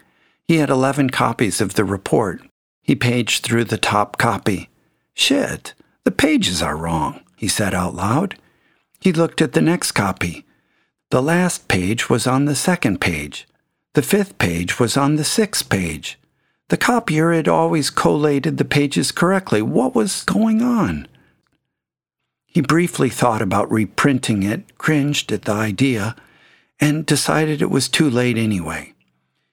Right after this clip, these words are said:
He sat the eleven copies on the floor. He could see the people were already going into the meeting room. The photo of Mister Frank L. McCullum was staring right at him.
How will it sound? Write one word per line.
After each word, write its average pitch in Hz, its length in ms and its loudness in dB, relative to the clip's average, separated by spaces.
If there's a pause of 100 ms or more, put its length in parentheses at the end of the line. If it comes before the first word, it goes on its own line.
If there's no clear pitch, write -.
He 127 400 0 (200)
sat 151 340 0
the 131 100 2
eleven 123 460 2
copies 120 560 0
on 110 140 0
the 104 100 -4
floor. 107 480 -2 (300)
He 170 160 0
could 156 180 0
see 202 220 0
the 127 140 -2
people 135 380 -2
were 120 220 2
already 127 420 -2
going 123 380 0
into 117 300 -2
the 110 80 -2
meeting 113 420 0
room. 85 320 -4 (720)
The - 80 2
photo 131 680 0
of 110 320 -2 (220)
Mister 131 360 0
Frank 120 460 0
L. 107 180 0
McCullum 98 800 -2
was 120 140 0
staring 113 580 0
right 110 280 -2
at 110 260 0
him. 80 320 -4